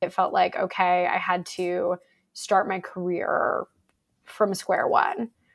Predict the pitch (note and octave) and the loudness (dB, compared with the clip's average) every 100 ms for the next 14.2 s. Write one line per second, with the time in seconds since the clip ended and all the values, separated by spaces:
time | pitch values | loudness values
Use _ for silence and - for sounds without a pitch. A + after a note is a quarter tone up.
0 | _ _ G3 F3+ E3+ F3+ G3+ A3 B3+ D4+ | _ _ 0 0 0 -2 0 2 2 2
1 | F#4 G4 F#4+ G#3 G#3 B3 F3 F#3+ A3 - | 2 2 2 2 4 4 4 2 2 2
2 | F#4 D4 A3+ C#4 A3+ A3+ G#3 G#3+ G#3+ G#3 | 4 4 4 4 6 6 6 8 8 6
3 | G3+ G#3+ G#3 G#3 G3+ G3+ F#3+ F#3+ G3 F#3+ | 2 4 4 4 4 4 2 2 4 4
4 | F#3+ G3 F#3+ F#3 G3 F#3+ F#3+ G3 G#3 A3 | 4 4 2 0 0 2 2 0 2 4
5 | A#3 A3+ A3+ A3 A3 G#3+ G#3 G3+ F#3+ G#3 | 4 2 2 0 0 0 -2 -2 -2 0
6 | A3+ G#3+ G#3 G3 G3 G3 G3 F#3+ - - | 0 2 2 2 -2 -2 -2 -2 -6 -18
7 | - - G#3 G3+ G3+ F#3+ G#3 G3+ G3 G3 | -20 -2 0 2 0 -2 -2 0 0 0
8 | F3+ E3+ F#3 G3 G3 F#3 F#3+ F3+ F3+ F#3+ | 0 2 2 0 -6 -8 -4 -4 -4 -4
9 | F3+ F3+ F#3+ F#3 F3 F3 F3+ F3+ F3+ F3+ | -4 -4 -4 -2 0 2 2 2 -2 -4
10 | F3+ F#3 F#3 F#3 F#3 G3 G3 F#3+ - - | -2 -2 -2 -4 -4 -2 -2 -2 -6 -8
11 | F3+ F3+ F#3+ F#3+ F#3 D#3+ D#3+ G3 G#3+ G#3 | -10 -10 -6 -6 -4 -4 -4 -2 0 0
12 | G3+ G3+ F#3+ F#3 F#3 F#3 G3 F#3+ - - | 2 2 4 4 4 2 0 -2 -18 -20
13 | _ - A3 A3+ - C#4 C4+ F#3+ G3+ A#3 | _ -2 0 2 2 0 -2 0 2 4
14 | G3 | 4